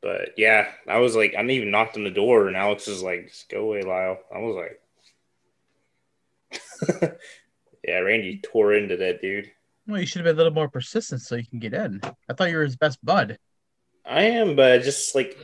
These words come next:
Speaker 1: it's one of those, like, you know, I don't wanna, like, you know, uh, you know, he sounded like he was already down, and I don't wanna, like, make it worse.
Speaker 2: How can you make it worse if he's already down?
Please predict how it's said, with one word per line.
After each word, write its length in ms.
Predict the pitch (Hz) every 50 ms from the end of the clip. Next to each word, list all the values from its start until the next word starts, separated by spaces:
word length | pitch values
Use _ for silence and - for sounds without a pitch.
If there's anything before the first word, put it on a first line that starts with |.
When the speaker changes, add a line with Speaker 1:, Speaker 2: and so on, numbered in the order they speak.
| - - - - - - - - - -
Speaker 1:
it's 180 | 127 - -
one 100 | 180 202
of 60 | 180
those, 240 | 160 165 160 139 131
like, 180 | 135 127 - -
you 60 | 127
know, 100 | 123 120
I 40 | 120
don't 120 | 135 127 120
wanna, 140 | 123 123
like, 300 | 117 110 104 101 98 98
you 80 | 110 104
know, 240 | 104 98 90 92 92 - - _ _ _ _ _ _ _ _ _ _ _ _ _ _ -
uh, 80 | - 120 - - -
you 100 | 123 120
know, 120 | 117 110 110
he 200 | 113 110 104 107
sounded 280 | - 156 156 170 156
like 120 | 135 120 -
he 80 | 131 123
was 140 | 120 110
already 240 | 113 110 110 104 101
down, 500 | 92 - 95 98 104 104 98 92 90 92
and 160 | 90 92 92
I 80 | 92 98
don't 120 | 104 92
wanna, 160 | 90 101 98 92
like, 260 | 92 92 90 - -
make 160 | 92 95 90 -
it 140 | - - -
worse. 640 | 90 98 95 92 92 101 - - - - - - _ _ _ _ _ _ _ _ _ _ _ _ _ _ -
Speaker 2:
How 60 | 214
can 100 | 202 -
you 40 | 196
make 200 | 196 202 196 196
it 40 | 147
worse 220 | 139 165 190 190
if 80 | 143 127
he's 160 | 135 131 123
already 240 | 127 127 127 120 113
down? 380 | 110 131 160 123 101 101 101